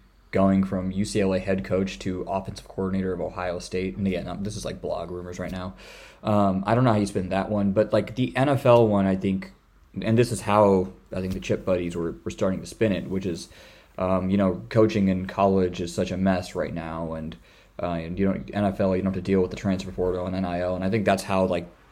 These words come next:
that was going to be spun, um, which I think we could have survived. Th-, that's, but on the other hand, maybe that whole thing might be a blessing in disguise. I mean,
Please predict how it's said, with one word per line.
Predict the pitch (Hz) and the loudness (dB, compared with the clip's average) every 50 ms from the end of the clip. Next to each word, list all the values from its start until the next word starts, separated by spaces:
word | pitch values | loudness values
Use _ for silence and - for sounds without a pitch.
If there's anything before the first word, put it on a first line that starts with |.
| _ _ | _ _
that | 98 90 82 87 | -2 0 0 -2
was | 90 92 | -4 -6
going | - 101 82 85 87 98 | -6 -6 -4 -4 -4 -4
to | 92 - | -4 -2
be | 101 95 | -2 -2
spun, | 95 - - - 95 92 95 101 104 104 - - - - - - - - _ _ _ | -2 -4 -2 -2 0 2 2 2 2 0 -4 -10 -18 -20 -20 -20 -20 -20 _ _ _
um, | - 98 95 90 87 80 80 82 90 92 - - _ _ _ _ _ _ _ _ _ _ _ _ - | -2 0 0 2 0 -2 -2 -4 -6 -8 -10 -14 _ _ _ _ _ _ _ _ _ _ _ _ 0
which | 117 120 117 | 0 4 6
I | 120 113 101 | 6 6 6
think | 123 113 98 | 6 4 2
we | 104 104 | 0 0
could | 95 110 98 | 0 2 2
have | 95 87 - - - _ | 2 2 0 -4 -12 _
survived. | - - 117 98 90 85 82 87 87 87 87 - - - - - - _ _ _ _ | -4 -2 0 0 0 0 -2 -2 -2 -4 -6 -8 -14 -20 -20 -20 -20 _ _ _ _
Th-, | - 113 101 - - - 143 | -6 -6 -4 -4 -6 -8 4
that's, | 131 170 165 165 - | 6 6 8 8 6
but | - - 123 143 139 | 2 4 6 8 8
on | 127 131 139 143 | 8 6 6 6
the | 147 | 6
other | 160 170 190 160 | 8 8 8 8
hand, | 131 127 113 107 101 95 95 92 - - - _ _ _ _ _ _ _ _ _ _ _ _ _ _ _ - 98 - - - _ _ _ - - | 8 6 6 6 6 6 4 2 0 -6 -14 _ _ _ _ _ _ _ _ _ _ _ _ _ _ _ -16 -16 -16 -16 -20 _ _ _ -14 -6
maybe | 104 113 113 123 143 185 190 208 185 165 147 131 - - - - _ - - - _ _ _ | -2 0 2 4 4 4 6 6 6 6 6 4 0 -4 -10 -20 _ -20 -20 -20 _ _ _
that | - 113 104 131 127 - - | -8 0 2 4 4 2 2
whole | - 143 143 156 151 143 143 | 2 4 6 6 6 6 4
thing | - - 120 127 131 131 120 | 2 2 2 4 4 4 4
might | 110 110 110 107 | 4 4 2 2
be | 110 113 113 | 2 2 2
a | 104 | 2
blessing | 95 92 - - - - - - 101 - - 110 110 | 2 0 -4 -10 -12 -8 -6 -6 -4 0 0 2 2
in | 107 101 | 2 2
disguise. | 92 92 - - 98 98 104 110 101 95 104 | 0 0 -2 -2 0 2 2 2 2 2 2
I | 98 | 2
mean, | 98 98 95 95 | 2 2 2 0